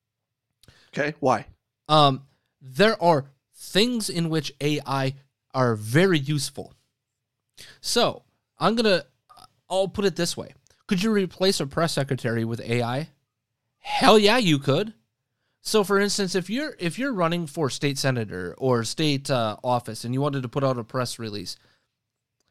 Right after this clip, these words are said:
Speaker 2: Chat G T P or other things can write it up for you. You just replaced a press secretary, right? That you don't have to pay
Speaker 1: Mm-hmm.
Speaker 2: anymore. There are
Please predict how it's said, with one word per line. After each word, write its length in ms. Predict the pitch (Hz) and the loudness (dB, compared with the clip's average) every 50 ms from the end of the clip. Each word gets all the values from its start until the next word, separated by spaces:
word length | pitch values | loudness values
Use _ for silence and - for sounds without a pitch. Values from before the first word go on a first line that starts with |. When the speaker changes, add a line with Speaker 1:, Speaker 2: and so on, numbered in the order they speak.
| _ _ _ _ _ - | _ _ _ _ _ -8
Speaker 2:
Chat 220 | - - 151 147 139 | -2 -2 -2 -2 -2
G 140 | 156 151 | -4 -4
T 200 | 139 139 147 143 139 | -4 -4 -6 -8 -8
P 280 | 139 - 147 143 135 | -6 -6 -4 -2 -2
or 120 | 117 107 107 | -2 -2 -2
other 300 | 107 139 147 151 127 113 | -2 -2 -2 -2 -4 -4
things 280 | - - 120 120 113 - | -4 -6 -6 -6 -8 -8
can 280 | - - 120 104 101 | -8 -8 -8 -8 -8
write 260 | 98 98 110 117 131 139 | -4 -2 0 0 0 0
it 120 | 131 120 | 0 -2
up 160 | 127 123 - | -2 -6 -8
for 240 | - - 151 147 135 | -14 -8 -6 -6 -6
you. 260 | 123 98 - - 135 _ _ _ _ _ _ _ _ _ _ _ _ _ _ _ _ _ _ _ _ _ _ _ _ _ _ _ _ _ _ _ _ | -6 -8 -12 -18 -20 _ _ _ _ _ _ _ _ _ _ _ _ _ _ _ _ _ _ _ _ _ _ _ _ _ _ _ _ _ _ _ _
You 160 | - 117 123 | -10 -8 -6
just 180 | 120 135 135 139 | -4 -4 -4 -2
replaced 400 | 135 120 104 135 135 127 - - | -4 -4 -2 0 -2 -2 -2 -4
a 60 | 113 | -10
press 260 | 104 - 139 139 135 - | -8 -4 -4 -2 -2 -2
secretary, 540 | 131 117 - 107 101 - 101 95 90 73 85 | -4 -6 -8 -10 -12 -10 -8 -8 -8 -8 -8
right? 280 | 101 113 117 131 135 _ _ _ _ _ - | -6 -4 -4 -4 -6 _ _ _ _ _ -8
That 100 | 131 123 | -4 -2
you 100 | 135 139 | 0 2
don't 120 | 139 135 | 2 2
have 120 | 131 123 - | 2 0 -2
to 80 | - | -6
pay 180 | 120 120 131 127 | -4 -2 -2 0
Speaker 1:
Mm-hmm. 60 | 123 | 0
Speaker 2:
anymore. 400 | 107 101 95 95 92 64 60 - _ _ _ _ _ _ _ _ _ _ _ _ _ _ | -2 -6 -8 -12 -14 -16 -20 -20 _ _ _ _ _ _ _ _ _ _ _ _ _ _
There 340 | 139 131 214 233 220 - _ - | -4 0 0 0 0 -4 _ -2
are 380 | 160 175 185 196 202 196 180 | 0 2 4 4 2 2 -2